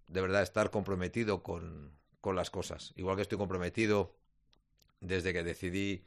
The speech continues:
hace veinte años dejar un, otra emisora de radio,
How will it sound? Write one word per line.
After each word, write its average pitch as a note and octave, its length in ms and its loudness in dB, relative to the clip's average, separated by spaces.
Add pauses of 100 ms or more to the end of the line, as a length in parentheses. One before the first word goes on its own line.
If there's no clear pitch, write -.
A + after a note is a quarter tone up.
(540)
hace G2 600 0
veinte F#2 340 0
años F#2+ 640 -2
dejar F2 480 0
un, E2+ 720 -6 (500)
otra G2 240 -2
emisora F#2 300 -4
de F2+ 120 0
radio, B2 500 0